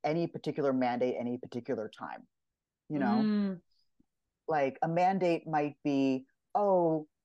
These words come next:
Speaker 1: we've discovered that our audience is primarily young girls of color.
Speaker 2: <laughs>
Speaker 1: Now all of our main characters have to be young girls of color, even if it wasn't planned that way, even if it's shoehorned in, even if our creators are not, uh, women of color."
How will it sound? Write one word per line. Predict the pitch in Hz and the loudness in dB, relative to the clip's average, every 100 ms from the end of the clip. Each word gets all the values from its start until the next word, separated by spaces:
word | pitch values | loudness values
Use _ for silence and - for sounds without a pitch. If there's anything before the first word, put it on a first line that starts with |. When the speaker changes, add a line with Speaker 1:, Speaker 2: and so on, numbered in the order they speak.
| _ 151 | _ -2
Speaker 1:
we've | 160 143 | 0 0
discovered | 156 - 160 156 139 | -4 -2 0 0 0
that | 143 131 131 - - | 2 2 2 0 0
our | 127 - | 2 2
audience | 120 139 135 127 127 - | 2 2 2 0 -4 -4
is | 131 - | -6 -4
primarily | - 139 135 139 131 | -4 0 2 4 2
young | 131 131 135 139 | 0 0 0 0
girls | 127 135 123 | 2 2 2
of | - | -2
color. | 233 208 160 156 | 0 2 2 0
Speaker 2:
<laughs> | - - - | -2 -8 0
Speaker 1:
Now | 147 143 | 2 2
all | 143 160 | 2 2
of | |
our | 151 139 | 2 0
main | 135 | 0
characters | 143 131 127 | -2 -4 -4
have | 127 | -6
to | |
be | 131 | -2
young | 127 131 | 0 2
girls | 123 123 | 0 0
of | |
color, | 123 123 123 - _ 151 | 0 0 0 -4 _ -2
even | 151 151 | 0 0
if | |
it | 151 | 0
wasn't | 143 135 131 | 0 0 -2
planned | 165 156 156 | 0 2 2
that | 135 | 0
way, | 147 143 147 | 2 2 0
even | 143 143 143 | -4 -2 -2
if | 135 | -2
it's | 117 - - | -6 -10 -6
shoehorned | 151 143 131 123 160 | -2 0 0 0 2
in, | 156 151 147 _ _ _ | 2 -2 -6 _ _ _
even | 160 151 156 | 0 0 0
if | 143 131 | 0 0
our | 131 | 0
creators | - 147 143 131 | 2 2 2 2
are | 131 | 0
not, | 120 107 160 - - - _ _ _ 151 | 0 -2 -6 -8 -16 -18 _ _ _ 0
uh, | 147 151 156 156 | 2 4 4 2
women | 156 165 | 2 0
of | 170 | -2
color." | 185 185 208 247 | 2 4 4 2